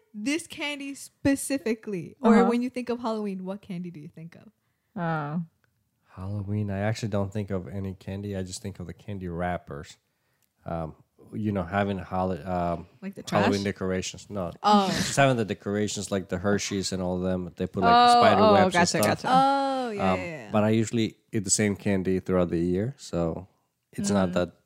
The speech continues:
Speaker 3: during Halloween I'm like, "I need to have this type of candy." Um, so I don't care. Like you said, I've never gone trick-or-treating, but I think my favorite type of candy, which I just re-, just rediscovered it because it was in the piñata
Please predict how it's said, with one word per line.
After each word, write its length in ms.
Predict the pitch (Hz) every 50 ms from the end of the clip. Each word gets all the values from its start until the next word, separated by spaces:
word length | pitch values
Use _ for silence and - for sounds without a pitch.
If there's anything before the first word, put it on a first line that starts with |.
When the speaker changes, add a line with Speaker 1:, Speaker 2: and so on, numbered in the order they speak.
| _ _ -
Speaker 3:
during 240 | 90 104 98 87
Halloween 360 | 85 90 90 90 90 92 92 92
I'm 120 | 87 85
like, 200 | 85 82 80 - 92
"I 40 | 95
need 140 | 92 98 98
to 60 | 87
have 240 | 92 85 80 76 -
this 120 | - -
type 220 | - - 80 - -
of 100 | - -
candy." 380 | - 82 80 80 78 80 95 _ _ _ _ _ _ _ _ _ _ _ _ _ _ _ _ -
Um, 480 | 95 95 92 92 92 92 90 90 - _ _ _ _ _ - - _ - _ -
so 160 | - - 107
I 80 | 101 113
don't 120 | 117 113
care. 380 | - - 107 101 104 101 - - - -
Like 200 | 98 98 95 -
you 60 | 101
said, 180 | 95 - 98 95
I've 100 | 92 90
never 180 | 92 92 90 87
gone 320 | - - 92 90 92 87 - - _ _ -
trick-or-treating, 600 | - 104 92 98 92 - - 101 95 - 101 - - _ _ _ _ _ _ _ _ _ _ _
but 100 | 98 98
I 60 | 98
think 200 | - - 147 139
my 100 | 127 110
favorite 360 | 95 - - 110 104 101 98 -
type 240 | - 98 90 -
of 100 | - -
candy, 800 | - - - - 107 101 98 92 85 - - - - - 98 - _ _ _ _ _ _ _ _
which 180 | - 90 - -
I 40 | 87
just 300 | 87 - - 95 - -
re-, 160 | 90 90 78
just 340 | - - 98 - - - -
rediscovered 720 | 107 98 95 - - - - - - 107 110 101 95 82
it 220 | 82 82 - -
because 380 | - - - 80 80 - - - -
it 100 | 95 95
was 140 | 90 -
in 100 | - 90
the 60 | 87 -
piñata 640 | - - 92 92 95 92 92 92 - - - -